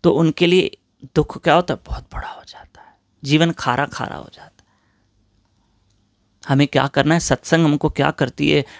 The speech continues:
भगवत गीता क्या करती है? भगवत गीता हमारे छोटे मन को बड़ा करती है। देती है। फिर इस बड़े मन के लिए जो ये दुख है ना, माना नहीं रखते हैं। जैसे तालाब के सामने एक चम्मच, एक स्पून जो आपने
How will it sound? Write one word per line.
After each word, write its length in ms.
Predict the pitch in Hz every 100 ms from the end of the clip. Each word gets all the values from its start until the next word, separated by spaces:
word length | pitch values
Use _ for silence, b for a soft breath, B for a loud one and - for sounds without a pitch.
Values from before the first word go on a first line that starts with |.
| B -
भगवत 220 | 139 180
गीता 260 | 156 - 147
क्या 260 | - 147
करती 420 | 170 131 - 151
है? 180 | 147 147 B B -
भगवत 260 | 131 127
गीता 240 | - 131 147
हमारे 360 | 135 127 127
छोटे 360 | 127 - 170 156
मन 200 | 127 123
को 140 | 131
बड़ा 500 | 139 - 110 123 123 -
करती 160 | - -
है। 60 | -
देती 360 | - - -
है। 380 | - - - - b b b b
फिर 80 | 180
इस 80 | 180 - -
बड़े 420 | 202 208 196 190
मन 280 | 175 170 180
के 140 | 170
लिए 160 | 170 170
जो 120 | 175
ये 140 | 156 143
दुख 320 | - 170 -
है 80 | 175
ना, 100 | 180
माना 400 | 151 127 135 165
नहीं 200 | 147 139
रखते 280 | 127 - 147
हैं। 120 | 139 B B _
जैसे 200 | 147 147
तालाब 440 | - 131 139 151 -
के 60 | -
सामने 420 | - 127 135 147 B B -
एक 260 | 156 214 214 -
चम्मच, 460 | 170 160 175 - _ _
एक 180 | 180 170
स्पून 680 | - - _ 226 233 208 135 b b -
जो 160 | 185
आपने 480 | 185 147 170 - 185